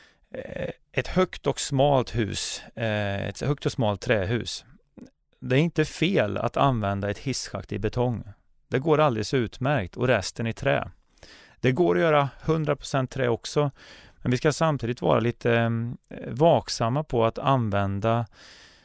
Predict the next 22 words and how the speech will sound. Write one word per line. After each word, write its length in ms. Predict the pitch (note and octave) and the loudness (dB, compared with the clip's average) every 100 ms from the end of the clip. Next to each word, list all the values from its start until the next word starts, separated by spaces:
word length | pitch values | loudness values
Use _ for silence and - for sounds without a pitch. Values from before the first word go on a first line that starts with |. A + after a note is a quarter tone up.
| _ | _
rätt 340 | A#2+ C#3+ - | 2 2 2
material 360 | C#3+ - B2 G#2+ | 0 2 2 2
på 100 | A#2 | 0
rätt 180 | G#2 - | -2 -2
plats 340 | G#2+ G#2+ - | -2 -2 -2
så 100 | A#2+ | 0
att 200 | A2 - | 0 0
vi, 280 | A2 A2 G#2+ _ _ | -2 -2 -4 _ _
eh, 280 | A2 - - G#2 G#2 - _ _ _ _ - - - _ | -10 -8 -6 -8 -10 -14 _ _ _ _ -20 -20 -20 _
inte 280 | - D#3 - | 0 0 2
diskvalificerar 1080 | B2 A#2+ - B2+ A#2+ - D#3 - A#2+ G#2 A2+ | 0 0 2 2 2 -2 -2 0 0 0 0
möjligheten 580 | B2+ D3+ A2+ G#2 G#2 A#2+ | 2 2 2 -2 -4 -6
att 120 | - | -2
vara 80 | C#3 | -2
med 380 | B2+ D3 D#3 - | 0 0 0 -2
på 100 | C#3 | -4
vissa 640 | C#3+ - G#2 G2 F#2+ F#2 | -4 -2 -2 0 -2 -4
objekt 560 | A#2+ G#2+ G2+ - - | -6 -4 -4 -6 -10
genom 260 | A2 G#2+ A2 | -6 -4 -2
att 100 | A2+ | -2
vara 140 | G2+ | -2
för 640 | G2+ - - B2 A#2+ A2+ | -4 -8 -2 2 2 0